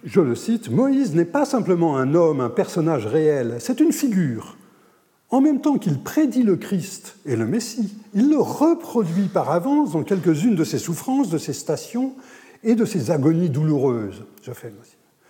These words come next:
Donc Moïse, l'exemple même du guide d'un peuple, est la figure du Christ, dont, par exemple, Freud dit qu'il est le chef de l'Église catholique, mais les catholiques disent aussi, par exemple, il y a des livres, un livre qui s'appelle le Christ, notre chef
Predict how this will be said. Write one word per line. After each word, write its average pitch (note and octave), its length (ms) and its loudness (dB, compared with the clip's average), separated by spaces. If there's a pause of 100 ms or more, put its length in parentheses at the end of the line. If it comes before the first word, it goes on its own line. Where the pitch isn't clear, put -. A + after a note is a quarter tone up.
(320)
Donc A3 220 -2
Moïse, A#3 500 2
l'exemple F3+ 480 -2
même G#3 260 0
du C3+ 140 -4
guide E3+ 480 -4 (540)
d'un B2 180 -6
peuple, D4+ 460 -2 (720)
est F#3+ 100 2
la A3+ 100 2
figure G3 360 0
du C#3 120 -2
Christ, - 520 -4 (340)
dont, G3+ 320 0 (460)
par - 180 -16
exemple, C3 400 -10
Freud D#3+ 440 -4 (120)
dit E3 220 -4
qu'il A2+ 180 -14
est A2+ 80 -10
le G#2+ 140 -12
chef - 580 -2
de A#2 60 -4
l'Église B2 320 -2
catholique, G3 420 0
mais D3 80 -2
les A#2+ 140 -4
catholiques D3+ 480 -2
disent G3+ 240 -2
aussi, B3+ 340 -4 (540)
par G#2 100 -16
exemple, E3+ 200 -6
il - 20 -4
y B2 40 0
a G#2+ 40 -4
des A#2 100 -6
livres, F3 400 -2
un A#2+ 60 -8
livre E3+ 240 -4
qui - 80 -18
s'appelle F3+ 340 -8 (320)
le A#2+ 160 -4
Christ, - 400 -4
notre F3 260 -2
chef G3+ 240 -2